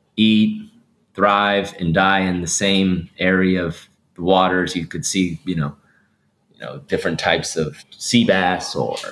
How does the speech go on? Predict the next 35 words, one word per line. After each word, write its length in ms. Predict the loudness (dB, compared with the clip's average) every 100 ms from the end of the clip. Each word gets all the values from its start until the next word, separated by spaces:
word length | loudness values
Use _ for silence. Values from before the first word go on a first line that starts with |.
| -10 -12 -14 -8
you 80 |
know, 80 | -6
if 80 | -4
you 60 | -2
looked 180 | -2 -4
in 80 |
the 80 | -8
case 420 | -4 0 0 0
of 200 | -4 -2
maybe 440 | 0 0 2 0 -2 _ _ _ _ -10
some, 180 | -2 0
like, 160 | 0 2
rock 360 | 4 4 2 0
cods 720 | 2 4 2 2 -2 -4 -6
or, 680 | -6 -4 -4 -4 -6 -12 -12
you 100 | -10
know, 200 | -10 -10
some, 500 | -12 -8 -6 -6 -10 _ _ _ _ _ _ _ _ _ _
some 480 | -12 -4 -2 -2 -4
snappers 640 | -2 0 2 2 0 0
and 140 | 0 2
things 160 | 2
of 80 | 4
that 160 | 2 2
nature, 560 | 0 0 0 -2 -6 _ _ _ _ _ 2
those 200 | 2 2
fish 300 | 0 0 0
tend 260 | 0 0
to 100 | -2
be 140 | -4 -2
born, 540 | 0 2 2 2 0
live, 640 | 0 2 4 2 -2 -12 -20 _ _ _ _ _ _ _ _ -4
and 180 | 0
die 240 | 2 2 2
in, 260 | 0 -2